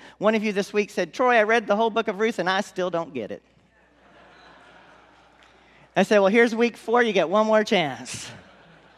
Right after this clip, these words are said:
And after today, you still don't get it, come to my office and we'll talk. We'll have an extra lesson." But it is such an important, powerful book because it covers so many things in our scripture.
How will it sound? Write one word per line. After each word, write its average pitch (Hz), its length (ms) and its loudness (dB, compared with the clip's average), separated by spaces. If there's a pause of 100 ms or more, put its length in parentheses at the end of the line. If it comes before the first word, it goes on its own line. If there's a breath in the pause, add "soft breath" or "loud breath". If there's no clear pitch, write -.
(560 loud breath)
And 196 160 4
after 226 300 2
today, 233 320 4
you 233 140 -2
still 233 200 -2
don't 226 200 -2
get 220 160 2
it, 220 80 -6
come 220 120 2
to - 60 -6
my 214 120 0
office 208 340 0
and 196 100 -4
we'll 208 100 0
talk. 127 400 -2 (1300 soft breath)
We'll 165 140 -2
have 165 220 2
an - 80 -4
extra 180 360 -2
lesson." 120 500 -6 (640 soft breath)
But 190 400 4
it 185 140 2
is 180 100 0
such - 280 -4
an 190 80 -8 (260)
important, 170 460 -8
powerful 185 360 -4
book 185 280 -4
because 160 240 -6
it 143 60 -12
covers 170 280 -4
so 185 200 -6
many 180 220 -8
things 185 360 -10
in 139 80 -10
our 117 80 -10
scripture. 113 640 -10